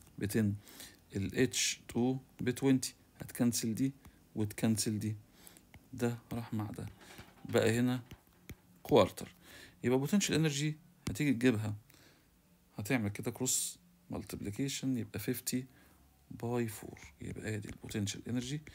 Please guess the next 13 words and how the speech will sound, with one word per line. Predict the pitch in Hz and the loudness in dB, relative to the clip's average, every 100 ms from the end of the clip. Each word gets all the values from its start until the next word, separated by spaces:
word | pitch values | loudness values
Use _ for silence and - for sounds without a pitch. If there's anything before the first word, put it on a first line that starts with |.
| - - - - | -20 -20 -10 -6
equal | 101 - | -6 -8
fifty | - - - - 156 - _ - - - - - - - - _ - - - - | -6 -6 -6 -6 -6 -8 _ -20 -20 -20 -20 -20 -20 -20 -20 _ -20 -20 -16 -10
by | - - - | -10 -10 -6
four، | 127 135 143 - - _ _ - | -2 -2 -4 -8 -20 _ _ -12
يعني | - 98 - | -8 -8 -6
two | 110 | -4
hundred | 107 107 101 110 107 - - | -2 -2 -2 -4 -6 -12 -12
جول. | - - - - - - - - - - _ _ _ _ - - _ - - - - - | -12 -10 -14 -18 -20 -20 -18 -20 -20 -20 _ _ _ _ -20 -20 _ -20 -20 -20 -6 4
ولو | 127 131 | 8 8
جينا | 151 190 | 8 6
ركزنا | 127 90 - 117 110 107 - - - _ 110 | 6 0 0 2 2 0 -6 -18 -20 _ -6
احنا | 104 113 | -4 -2
لقينا | - 139 98 | 2 4 2